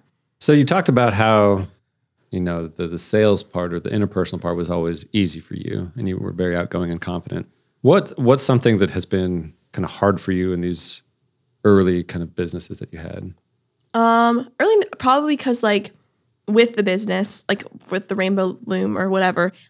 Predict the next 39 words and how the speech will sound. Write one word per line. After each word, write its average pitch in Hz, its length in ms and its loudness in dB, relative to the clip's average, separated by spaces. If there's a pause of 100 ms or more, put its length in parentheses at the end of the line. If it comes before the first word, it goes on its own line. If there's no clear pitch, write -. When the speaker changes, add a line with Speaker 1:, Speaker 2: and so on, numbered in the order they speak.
Speaker 2:
like, 220 140 0
it 233 60 4
was 233 100 4
just 240 180 -2
in 220 40 2
our 190 80 4
neighborhood. 185 440 -2
So, 202 160 -2
like, 196 200 2
I 202 100 2
think 240 220 0
people 208 640 -2
supported 208 400 0
my 185 100 2
business, 196 480 -2
like, 185 160 -2
in 202 80 4
the 190 60 4
neighborhood 185 420 0
just 180 200 -2
'cause 190 120 -2
they, 165 120 -2
like, 170 220 -4 (320)
felt 185 260 0
bad - 220 0
for - 100 -2
me, 311 260 6
<laughs> - 20 6
I 330 220 4
guess, 233 320 4
or, 277 120 4
like, 196 260 0 (400)
they 240 120 6
were 233 100 6
just 226 240 0
being 208 280 6
nice, 190 360 2
nice 208 280 2
neighbors 185 580 0